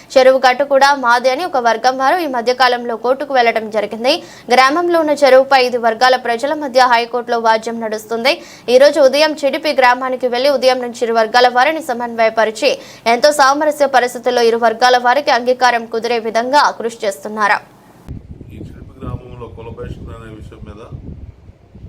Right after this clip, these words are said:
Speaker 2: మేము కూడా పోలీసు వైపు నుంచి ఎంక్వైరీ చేయటం అయింది.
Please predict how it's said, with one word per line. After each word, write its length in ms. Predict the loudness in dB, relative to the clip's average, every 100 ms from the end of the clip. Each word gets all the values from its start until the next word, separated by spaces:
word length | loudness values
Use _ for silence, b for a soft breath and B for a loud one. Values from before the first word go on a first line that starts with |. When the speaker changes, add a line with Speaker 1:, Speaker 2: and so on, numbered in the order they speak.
| -18 -18
Speaker 2:
మేము 200 | -20 -18 -14
కూడా 160 | -14 -14 -18
పోలీసు 300 | -20 -20 -18
వైపు 220 | -16 -16
నుంచి 300 | -16 -12 -12 -14 -20 -20 _ _
ఎంక్వైరీ 300 | _ -20 -20
చేయటం 240 | -18 -18 -18
అయింది. 260 | -20 -20 -20